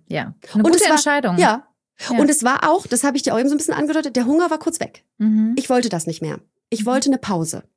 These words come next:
Speaker 1: Mhm.
Speaker 2: Und mit diesem, während zweitausendvierzehn, zweitausendvierzehn sind ja alle bei Instagram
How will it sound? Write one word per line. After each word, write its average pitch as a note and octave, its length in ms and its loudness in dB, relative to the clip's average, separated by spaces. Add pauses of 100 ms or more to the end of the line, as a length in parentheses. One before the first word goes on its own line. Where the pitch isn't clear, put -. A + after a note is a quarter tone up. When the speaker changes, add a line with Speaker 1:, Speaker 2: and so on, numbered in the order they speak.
(120)
Speaker 1:
Mhm. G3+ 280 -4 (460)
Speaker 2:
Und A3+ 160 2
mit A3+ 140 2
diesem, G#3 320 -2 (440)
während C#4 440 0
zweitausendvierzehn, A#3+ 880 -2 (100)
zweitausendvierzehn A#3 920 -2
sind A3 160 -2
ja G#3+ 80 -2
alle A#3 200 -2
bei G#3+ 140 -4
Instagram G3 460 -4